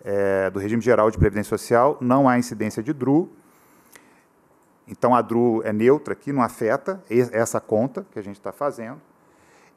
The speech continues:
E, sim, há renúncias,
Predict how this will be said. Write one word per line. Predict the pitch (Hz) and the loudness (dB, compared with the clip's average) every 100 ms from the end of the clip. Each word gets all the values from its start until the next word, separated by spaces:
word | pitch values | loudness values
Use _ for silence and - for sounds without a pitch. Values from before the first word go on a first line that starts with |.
| _ 156 | _ 0
E, | 180 208 208 - _ _ _ _ _ | 2 2 -2 -12 _ _ _ _ _
sim, | _ - - 143 170 165 - | _ -12 0 0 0 -6 -4
há | 113 | 0
renúncias, | 131 123 123 123 156 - 196 - - | 0 2 4 4 4 0 -6 -6 -14